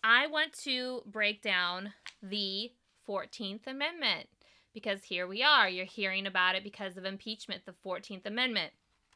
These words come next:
So, the se-, so every amendment in the Constitution has sections which breaks down different rights, different what you can, can't do. So the Fourteenth Amendment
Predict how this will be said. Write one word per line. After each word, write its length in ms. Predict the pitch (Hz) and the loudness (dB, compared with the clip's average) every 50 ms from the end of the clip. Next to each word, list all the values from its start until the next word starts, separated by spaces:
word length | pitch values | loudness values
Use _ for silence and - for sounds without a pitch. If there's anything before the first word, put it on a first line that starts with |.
| _ _ _ _ _ - - _ - | _ _ _ _ _ -20 -20 _ -4
So, 360 | - 247 240 226 214 202 - _ - - - _ _ _ - - - - _ _ _ _ _ - | 4 6 6 6 6 2 -6 _ -20 -20 -20 _ _ _ -20 -20 -20 -20 _ _ _ _ _ -2
the 100 | - 254 | -2 -2
se-, 300 | 254 - - - 285 - | -2 -2 -6 -6 -6 -6
so 400 | 247 - - 277 269 262 247 247 _ - | -6 0 2 2 4 4 2 -2 _ 4
every 400 | 254 285 302 285 349 359 359 339 | 4 4 4 4 2 0 0 0
amendment 680 | 302 240 214 202 196 196 202 196 196 214 226 - - - - - - _ _ - | 0 0 0 -2 -2 -2 -2 -2 -2 -4 -4 -8 -16 -20 -20 -20 -20 _ _ -14
in 220 | 262 254 233 226 | -8 -6 -4 -4
the 80 | 214 214 | -4 -4
Constitution 1000 | 208 - 214 202 202 - 214 196 - - 196 196 - - 214 208 214 220 226 233 202 - - - | -2 0 0 0 0 -4 -10 -12 -10 -8 -10 -10 -6 -4 -2 -2 -2 -4 -6 -10 -12 -16 -12 -2
has 240 | 247 208 196 196 196 | 2 2 2 2 -2
sections 720 | - - - 180 185 - - - 226 226 226 254 294 330 320 - - - _ - | -6 -2 0 0 0 0 -4 -6 -6 -4 -4 -6 -10 -12 -14 -18 -20 -20 _ -8
which 280 | 220 214 202 - 180 | -6 -6 -6 -6 -8
breaks 340 | 170 202 190 196 196 - - | -6 -4 -2 -2 -4 -6 -6
down 540 | - 196 180 180 175 180 185 185 185 190 190 _ _ _ _ _ _ _ - | -2 0 2 2 2 0 -2 -4 -8 -12 -16 _ _ _ _ _ _ _ -4
different 560 | - 208 208 208 208 208 196 196 196 - - - - | -2 -2 -2 0 0 0 2 0 0 -4 -12 -14 -4
rights, 440 | 196 196 196 196 202 196 196 - - - - - - | 0 2 4 4 4 2 0 -6 -14 -18 -18 -16 -14
different 360 | 190 202 196 190 - 214 - 180 | -8 -8 -8 -8 -6 -10 -6 -6
what 120 | 190 151 | -6 -8
you 100 | 196 196 | -8 -10
can, 480 | 196 - - 240 208 208 202 202 196 202 | -14 -10 -4 -2 2 2 2 2 0 -4
can't 320 | - 220 196 196 185 185 | -6 -2 -2 -2 -2 -4
do. 380 | - 190 185 185 185 180 180 - _ _ - - - - | -6 -6 -6 -4 -4 -6 -8 -10 _ _ -20 -20 -20 -20
So 600 | - - - - 262 240 226 226 226 220 220 220 - - | -20 -14 -2 4 6 8 8 8 6 2 0 -4 -8 -12
the 300 | 208 196 220 214 220 214 | -10 -6 -4 -4 -4 -4
Fourteenth 540 | - - 269 277 294 - - 302 262 - | -4 -2 0 0 0 0 -4 -6 -4 -2
Amendment 580 | 247 220 214 208 202 202 196 196 196 196 - - | -4 -2 0 0 0 0 0 0 0 0 -4 -8